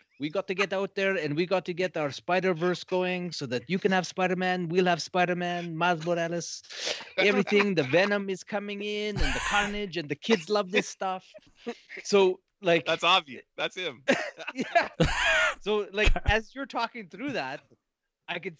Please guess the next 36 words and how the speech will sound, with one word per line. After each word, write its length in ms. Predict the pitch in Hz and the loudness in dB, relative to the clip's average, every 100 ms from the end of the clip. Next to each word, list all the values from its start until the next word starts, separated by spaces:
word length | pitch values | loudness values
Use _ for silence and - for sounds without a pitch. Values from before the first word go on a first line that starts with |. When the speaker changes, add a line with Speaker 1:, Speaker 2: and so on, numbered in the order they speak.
| _ | _
Speaker 1:
see 240 | 214 220 - | -8 -8 -6
Avi, 380 | 156 208 214 156 | -2 -2 -2 -6
and 120 | 156 | -2
you're 140 | 160 180 | -2 -2
like, 220 | 180 - - | -4 -8 -14
you're 140 | 160 175 | -8 -4
like 200 | 175 - _ _ | -4 -6 _ _
Kevin 280 | - 175 175 | -10 -8 -6
Feige's 460 | - 165 175 160 123 123 _ - | -4 -4 -4 -8 -10 -16 _ 0
Jiminy 240 | 175 175 | 0 0
Cricket, 420 | - 208 - 139 _ _ _ _ _ - - | -2 -4 -4 -8 _ _ _ _ _ -8 2
doing 280 | 156 156 156 | 6 6 4
exactly 480 | 135 127 151 - - | 0 0 0 -2 -8
what 200 | 156 - | -10 -6
Tim 180 | 196 233 | -6 -4
was 160 | 226 | -4
saying, 280 | - 131 120 | -4 -4 -2
where 120 | 120 120 | -2 -2
it's 160 | 117 | -4
like, 180 | 120 104 302 _ _ _ _ | -10 -12 -18 _ _ _ _
"We 100 | 139 | -16
spent 320 | 147 - 131 - | -12 -10 -10 -8
twenty-three 720 | - 139 143 151 151 143 151 _ | -6 -6 -6 -2 -2 -2 -4 _
movies 460 | 135 160 151 98 92 | -2 0 0 -2 -6
building 340 | - 120 120 120 | 0 2 4 2
up 160 | 123 | 0
to 160 | - 117 | 0 0
Avengers 500 | 104 120 127 135 120 | 2 2 2 0 0
Assemble, 600 | 120 - 139 135 92 92 - _ _ _ | -2 0 0 0 -4 -8 -14 _ _ _
Speaker 2:
Yeah. 100 | 123 - | -6 -4
Speaker 1:
and 240 | 113 110 | -6 -2
you 100 | 127 | 2
wanna 260 | 139 139 117 | 4 4 2
do 300 | - 120 120 | -2 -4 0
it 60 | |
all. 320 | 123 139 110 | 2 2 0